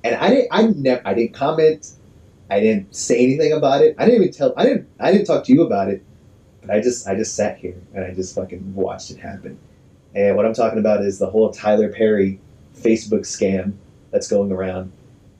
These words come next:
Um, these fake pages went up <laughs> and it said, "I'm Tyler Perry,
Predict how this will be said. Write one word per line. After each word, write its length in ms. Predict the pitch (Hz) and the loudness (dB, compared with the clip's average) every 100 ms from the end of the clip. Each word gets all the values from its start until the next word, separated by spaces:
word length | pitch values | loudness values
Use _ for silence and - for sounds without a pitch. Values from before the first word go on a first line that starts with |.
| _ | _
Um, 540 | 104 101 98 95 95 92 - _ _ - - - 107 | -4 0 0 -2 -6 -12 -20 _ _ -20 -20 -20 0
these 260 | 113 - | 0 0
fake 260 | - 131 147 | 0 0 0
pages 340 | 147 143 147 147 | 2 2 2 0
went 160 | 160 | 2
up 240 | 127 98 - - - - | 2 0 -4 -18 -20 -20
<laughs> 480 | _ _ - - - | _ _ -12 -10 -4
and 220 | - - | -6 -2
it 140 | 120 98 | -4 0
said, 340 | 123 110 - - - - | 2 2 0 -12 -20 -2
"I'm 180 | 254 214 | 0 2
Tyler 320 | 220 208 185 | 2 4 4
Perry, 560 | 196 226 226 175 147 | 6 6 8 6 2